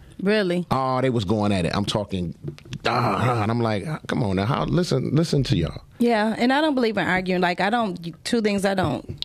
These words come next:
Speaker 2: Right.
Speaker 1: debate is religion and politics, but I do know that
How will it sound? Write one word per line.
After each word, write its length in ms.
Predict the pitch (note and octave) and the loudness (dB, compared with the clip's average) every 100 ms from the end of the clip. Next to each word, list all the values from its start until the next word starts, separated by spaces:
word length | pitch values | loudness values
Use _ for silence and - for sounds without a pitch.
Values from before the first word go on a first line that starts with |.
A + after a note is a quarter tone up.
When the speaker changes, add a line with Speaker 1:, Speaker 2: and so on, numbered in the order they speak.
| - | -4
Speaker 2:
Right. 160 | F#2+ D#3 | -2 0
Speaker 1:
debate 320 | D#3 E3 - - | -2 -6 -14 -6
is 280 | F#3 F3 | -4 -2
religion 560 | F3+ E3+ E3 E3 F3+ G3+ - - - - | -2 -2 -2 -2 -2 -4 -8 -20 -8 -4
and 160 | G#3 | 0
politics, 680 | A#3 A3 F#3+ - E3+ E3 - - | 0 0 -2 -2 -4 -4 -8 -2
but 200 | G3 F#3 | 0 0
I 100 | F3+ | 0
do 240 | F#3+ G#3 | 0 0
know 220 | G3 F3+ | 2 2
that 220 | E3+ E3 | 0 -2